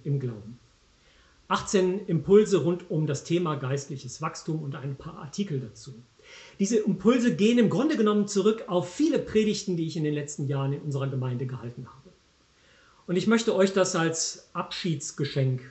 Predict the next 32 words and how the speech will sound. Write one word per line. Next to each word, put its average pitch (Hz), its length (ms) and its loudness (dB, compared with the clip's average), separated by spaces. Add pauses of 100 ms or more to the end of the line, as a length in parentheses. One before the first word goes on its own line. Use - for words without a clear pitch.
(120)
schenken. - 480 -4 (220)
Und 165 160 -4
gleichzeitig 180 520 0
ist - 180 -2
das - 200 -2
dann 160 160 -2
auch 143 300 -2 (680)
eine 196 220 4
kleine 196 380 2
Erinnerung 170 840 2 (140)
an 156 180 -6
unsere 135 480 0
gemeinsame 117 640 -6
Zeit. - 480 -18 (1080)
Solange 180 440 2
es 185 160 -2
also 147 180 -2
noch 131 160 0
möglich 226 320 0
ist, - 340 -8 (600)
seid 165 200 0
ihr 143 280 0 (260)
eingeladen, 175 560 4
ins 143 240 -4
Gemeindehaus 208 560 2
zu 180 100 -2
gehen, 180 260 4
wenn 143 100 2
ihr 151 100 -2
einen 139 140 -4
Schlüssel 220 360 -2
habt, - 340 -8